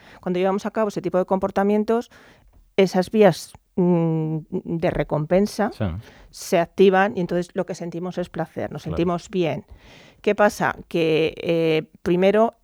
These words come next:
Speaker 1: en la actividad que llevemos
Speaker 2: Ujú.
Speaker 1: tiene que activar eso. O sea, yo a veces a los alumnos les digo en clase, "No todo es adictivo. Pelar
Speaker 2: <laughs>
Speaker 1: patatas, nadie se ha vuelto adicto a pelar patatas",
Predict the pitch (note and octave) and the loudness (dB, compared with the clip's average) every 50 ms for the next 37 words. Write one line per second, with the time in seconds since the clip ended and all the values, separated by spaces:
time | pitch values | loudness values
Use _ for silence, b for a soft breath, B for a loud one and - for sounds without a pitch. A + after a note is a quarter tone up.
0 | _ _ F#3 F3 E3 E3 D#3+ D3 D3 - - E3+ D#3+ D#3+ D#3 E3 E3+ - - - | _ _ 0 2 4 4 2 2 2 0 -2 -4 -2 0 2 2 2 0 -2 -6
1 | F#3+ G3 G3 F#3 G#3 A3 G#3+ G#3 G#3 A3 B3+ - - _ - - _ A#2+ G#2+ F2+ | -4 -2 0 2 2 2 4 2 2 0 -4 -6 -14 _ -20 -14 _ -8 -2 0
2 | E3+ E3 E3 E3 E3 E3 - - F#3 F3 E3+ E3 D#3+ - - F3 E3+ D#3+ D#3 D#3+ | 2 2 2 2 0 -2 -2 0 2 4 4 4 2 2 -2 0 0 2 2 2
3 | G#3+ B3+ - - E3 A#2+ E2+ - - - D3+ D#3 D#3+ D#3+ - D3 C#3+ - E3+ E3+ | 0 -2 -4 -8 -10 -10 -10 -12 -8 -6 -4 -4 -2 -2 -4 -4 -2 -4 -4 -4
4 | - D#3+ D#3 D#3+ D#3+ F3+ F3 F3 E3+ E3+ E3+ D#3+ E3 E3 D#3+ D3+ D#3 D3+ D#3 D3 | -4 -4 -4 -2 -2 -2 -2 -2 -2 -2 -4 -4 -4 -4 -4 -4 -4 -4 -6 -6
5 | D3 - - E3+ F#3+ F#3+ - - E3 b b b b b b b - F#3 G3 G3+ | -8 -8 -4 -2 -2 -2 -2 -4 -8 b b b b b b b 0 4 4 4
6 | G3+ G3+ - G3+ G3 F3+ F#3 F3 - F#3 E3 E3+ D#3+ - _ - A#3+ D4 G#3 E3 | 4 4 2 2 2 2 2 0 0 0 -2 -2 -2 -4 _ -4 -2 0 0 0
7 | - E3 D#3+ F3+ F#3+ G#3 - G3+ F#3+ - F#3+ G3 F#3+ - E3+ D#3+ F#3 F3+ F#3 F#3+ | 2 4 6 6 6 6 4 0 0 2 4 4 4 2 0 0 2 0 2 2
8 | F#3+ F#3+ - - E3+ D#3+ E3+ F3 E3+ F#3+ E3+ E3+ F3+ F#3 F#3 - G3 F3+ - F3 | 2 0 0 0 0 2 2 0 0 0 0 2 2 0 0 2 0 0 2 4
9 | E3 E3+ E3+ F3 - D#3 D#3 - G#3 A3+ A#3 A3+ F#3 D3+ C#3+ D3 | 4 4 4 2 0 -2 2 4 6 6 6 6 4 2 2 2